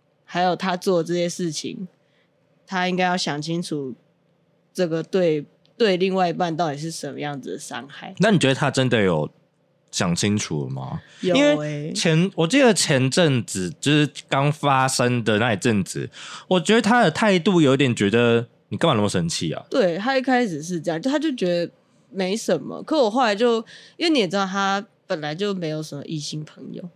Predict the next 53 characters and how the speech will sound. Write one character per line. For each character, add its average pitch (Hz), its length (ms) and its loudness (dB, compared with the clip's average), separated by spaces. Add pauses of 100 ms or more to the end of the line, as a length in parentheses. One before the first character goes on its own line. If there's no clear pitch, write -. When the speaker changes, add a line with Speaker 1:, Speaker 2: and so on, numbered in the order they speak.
(260)
Speaker 1:
然 180 120 0
后 220 220 0
我 185 140 -2
就 247 120 -2
觉 196 120 -2
得 175 100 2
他 185 200 -4
拿 151 200 -6
捏 165 180 -6
不 180 120 -8
好 - 320 -12 (400)
那 208 120 -4
个 180 80 0
分 156 300 -4
寸， 151 300 -4
然 147 100 -8
后 160 80 -4
也 160 160 -2
确 165 300 -2
实， 117 400 -10 (880)
这 185 100 -8
就 180 100 -2
是 180 120 0
事 180 240 -2
实， 151 180 -8
你 160 140 -4
没 170 160 0
拿 190 180 0
捏 175 160 -2
好 151 160 -6
分 143 240 -8
寸。 - 260 -8 (140)
Speaker 2:
嗯。 101 400 0
Speaker 1:
然 147 180 -6
后， 175 380 -4 (680)
因 330 100 0
为 381 60 4 (100)
我 208 40 2
可 262 160 0
以 285 80 4
理 196 160 -2
解 196 140 0
对 240 180 0
别 185 200 -2
人 180 80 -2
有 180 120 0
好 151 280 -6
感 147 260 -8
是 185 160 -8
什 151 140 -12
么 147 80 -12
感 131 320 -10
觉， - 280 -16